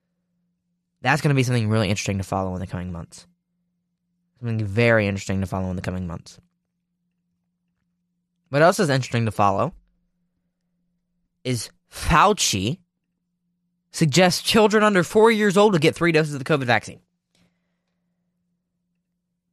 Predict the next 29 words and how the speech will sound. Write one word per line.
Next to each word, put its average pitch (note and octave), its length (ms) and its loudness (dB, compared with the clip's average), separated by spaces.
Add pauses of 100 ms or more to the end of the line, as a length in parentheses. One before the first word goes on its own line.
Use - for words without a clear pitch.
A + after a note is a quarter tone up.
(1600)
White C#3 220 4
House G3 300 4
Chief F3+ 280 2
Medical D#3+ 320 4
Advisor B2+ 480 4
Fa-, B2+ 280 2
Fauci C3+ 560 2
said C3+ 200 2
on B2+ 160 4
Wednesday B2+ 420 6
that A2 220 2
children E3+ 400 4
under C3+ 180 4
four C#3+ 220 4
years D3+ 200 4
old A#2+ 160 6
will A2 120 2
likely B2+ 300 4
receive B2+ 360 2
three C3+ 180 4
doses A#2+ 260 2
of G#2+ 100 -2
the A2+ 140 0
covid B2+ 280 2
nineteen A#2+ 420 2
vaccine G#2+ 400 2
once G#2+ 160 0
it's - 120 -8
approved, F3 560 2